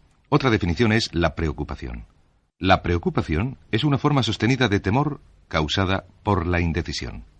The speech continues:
La preocupación es una forma sostenida de temor causada por la indecisión.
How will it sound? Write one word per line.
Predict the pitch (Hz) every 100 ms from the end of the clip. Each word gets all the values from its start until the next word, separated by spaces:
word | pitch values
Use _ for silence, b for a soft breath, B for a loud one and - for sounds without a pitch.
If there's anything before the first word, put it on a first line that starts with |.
| _ _ -
La | 90 90
preocupación | 95 92 90 107 110
es |
una | 107 98
forma | 101 101
sostenida | 101 - 95 101
de | 101 101
temor | 110 107 - -
causada | 85 71 - 101 113 127
por | - 107 113
la | 101 104
indecisión. | 120 107 120 - 113 123 87 55